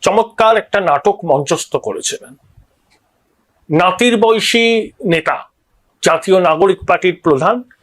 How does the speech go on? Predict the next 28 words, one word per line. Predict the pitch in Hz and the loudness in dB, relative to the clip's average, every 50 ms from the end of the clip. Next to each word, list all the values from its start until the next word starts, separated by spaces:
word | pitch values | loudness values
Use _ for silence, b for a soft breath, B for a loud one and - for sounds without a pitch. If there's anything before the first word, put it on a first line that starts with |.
| b b b b b | b b b b b
নাহিদ | 127 156 147 147 196 226 208 | 0 0 2 2 0 0 2
ইসলামকে | 233 214 - - 220 214 202 202 208 196 - 208 202 180 | 0 -2 0 2 2 2 2 2 -2 -2 0 2 2 2
ডেকে | 135 127 151 151 - - 208 214 220 220 214 180 | 0 -2 -4 -4 -2 0 2 4 4 4 2 2
যমুনাতে | 135 - 151 143 165 180 175 180 170 - - 190 190 | 0 0 0 0 2 2 2 0 0 0 0 0 0
একান্তে | 170 147 123 - 160 165 170 165 165 175 | 0 -2 -2 -2 -2 -4 -2 -2 -4 -4
বৈঠক | 143 127 127 123 - - 175 175 - | -2 -2 -4 -4 -2 -2 -4 -2 0
করলেন। | - 202 208 220 226 247 254 _ _ _ _ - - _ _ B B B B B B B | 0 0 0 -2 -4 -8 -10 _ _ _ _ -20 -20 _ _ B B B B B B B
তারপর | - 185 196 - 254 247 | -2 -2 0 2 2 2
নাহিদ | 233 214 165 160 196 247 233 262 | 2 0 0 0 0 2 2 2
ইসলাম | 240 - - 247 226 214 190 | 2 2 4 4 2 2 2
বললেন, | 147 160 185 208 - 151 170 180 175 _ _ _ _ _ _ | 0 2 2 4 2 2 0 -4 -10 _ _ _ _ _ _
"প্রফেসর | - - - - 202 208 - 233 208 202 - | -2 -2 0 2 0 2 2 2 0 0 -2
ইউনুস | 190 180 196 226 233 233 202 196 196 - - - _ _ _ _ _ _ _ | -2 2 2 4 4 6 4 4 2 -2 -8 -14 _ _ _ _ _ _ _
পদত্যাগ | - 160 147 - 190 180 180 _ - 190 175 - - | -2 -2 0 2 0 -2 -2 _ -4 -4 -4 -4 -8
করতে | - 107 - - 120 | -10 -8 -8 -8 -8
পারেন।" | 107 - - - - - - _ _ _ _ _ _ _ _ _ _ _ _ _ _ _ _ _ _ _ _ _ _ _ B B B B | -6 -4 -4 -6 -6 -10 -16 _ _ _ _ _ _ _ _ _ _ _ _ _ _ _ _ _ _ _ _ _ _ _ B B B B
আবার | 202 226 269 269 262 - | 0 2 4 2 0 0
অন্য | - - 226 233 247 247 254 | 0 0 0 2 4 4 4
উপদেষ্টাদের | 254 247 247 254 247 233 233 - - 254 233 220 240 214 | 4 4 4 2 2 2 0 -2 0 -2 -2 -2 -2 -2
সঙ্গে | - - 240 226 220 220 | -2 -2 -2 2 2 2
বৈঠক | 202 202 208 208 208 - 208 214 220 | 4 4 2 2 2 -2 -2 2 2
হলো, | 208 202 208 202 202 196 | 4 4 6 4 4 4
বিভিন্ন | 196 190 185 196 202 202 196 | 2 2 2 2 2 4 4
রাজনৈতিক | 175 165 156 156 180 208 214 214 196 214 202 185 185 | 2 2 0 0 2 2 2 2 4 2 0 0 2
দলের | 196 190 196 185 | 2 2 2 2
সঙ্গে | - - 202 202 185 190 | 0 0 -2 0 0 0
বৈঠক | 180 170 185 196 180 - 190 - - | 0 0 0 -2 -2 -2 -4 -2 0
হলো, | 180 151 127 156 190 | 0 0 0 0 -2